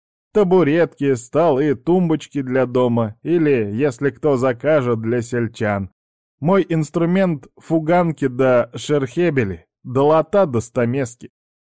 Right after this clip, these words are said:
Но всегда хотелось что-то эдакое смастерить, красивое. Я, как время свободное выдалось, вырезал русалку из старой липы. Неделю возился. Правда, материала на хвост не хватило, пришлось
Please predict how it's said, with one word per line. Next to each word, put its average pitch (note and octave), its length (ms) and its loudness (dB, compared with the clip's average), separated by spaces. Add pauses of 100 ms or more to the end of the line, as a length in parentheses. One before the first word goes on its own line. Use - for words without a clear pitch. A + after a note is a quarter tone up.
Но D#3+ 320 -2
всегда F#3+ 360 0
хотелось D#3 520 0
что-то C#3 440 -2 (380)
эдакое B2+ 560 0
смастерить, A#2+ 800 -4
красивое. C#3 760 -4 (300)
Я, G3+ 220 0
как F3+ 220 -4
время F#3+ 340 2
свободное E3+ 760 0
выдалось, D3 600 0 (380)
вырезал D3+ 720 2
русалку C3+ 800 0
из B2+ 220 -2
старой C3 440 0
липы. A#2+ 500 -6 (100)
Неделю D3 600 2
возился. A#2+ 760 -2 (480)
Правда, D3+ 360 2
материала D#3 640 2
на A2+ 180 0
хвост B2 360 -4
не B2+ 100 -4
хватило, A#2+ 560 -2
пришлось C#3 560 -2